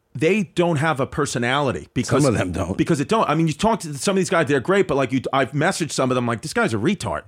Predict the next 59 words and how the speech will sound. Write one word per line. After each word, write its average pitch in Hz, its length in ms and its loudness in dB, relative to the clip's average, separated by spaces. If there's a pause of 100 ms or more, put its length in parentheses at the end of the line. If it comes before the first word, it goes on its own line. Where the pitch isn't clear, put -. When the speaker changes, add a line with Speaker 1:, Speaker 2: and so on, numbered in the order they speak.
Speaker 2:
Some - 120 0
Speaker 1:
It's 131 100 4
Speaker 2:
of 143 40 4
Speaker 1:
just, 143 200 4
Speaker 2:
them. - 240 -4 (240)
<laughs> - 220 -8
Speaker 1:
but 175 180 2
that's, 185 340 2 (400)
that's 180 300 2
why 190 180 4
he's 165 220 2
so 175 320 4
strong 175 640 2
and 147 80 4
Speaker 2:
Yeah. 135 100 4
Speaker 1:
good. 180 220 4
And, 151 180 0
and, 127 260 2
Speaker 2:
Yeah. - 160 -18 (100)
Speaker 1:
and 151 140 0
so 170 120 2
you 165 100 -4
can, 165 240 -2
but 156 220 0
to 160 80 0
have 185 200 2
a 170 60 2
personality, 170 720 0
you 135 140 0
need 165 160 0
to 143 80 -6
get 143 220 -2
out 147 180 2
of 135 140 0
the 139 80 2
gym 139 260 0
and 117 140 -2
talk. 143 360 0
You 143 80 -2
know, 135 80 0
they, 143 120 0
they're 151 160 -2
just - 180 -2
talking 147 300 0
to 135 40 -2
their 127 120 0
protein 143 420 -2
shakes. 135 400 -2 (240)
You 143 100 -2
can't 151 280 0
do 180 180 4
that. 113 300 -2 (100)
Speaker 2:
There's 151 200 4
a, 147 100 2
there's 151 240 2
a 151 100 6
level 156 420 6
of, 151 160 2
like, 131 380 2